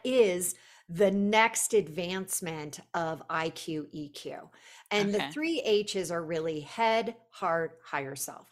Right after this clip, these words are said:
Speaker 1: Higher self means best version of you.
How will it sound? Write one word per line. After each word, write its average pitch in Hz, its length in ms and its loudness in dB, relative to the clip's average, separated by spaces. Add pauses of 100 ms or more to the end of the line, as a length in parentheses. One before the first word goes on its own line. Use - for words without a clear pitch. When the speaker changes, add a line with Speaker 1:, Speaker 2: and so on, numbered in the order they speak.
Speaker 1:
Higher 285 300 0
self 180 640 -2 (500)
means 208 600 0
best - 400 0
version 151 380 -6
of 135 120 -14
you. 160 140 -12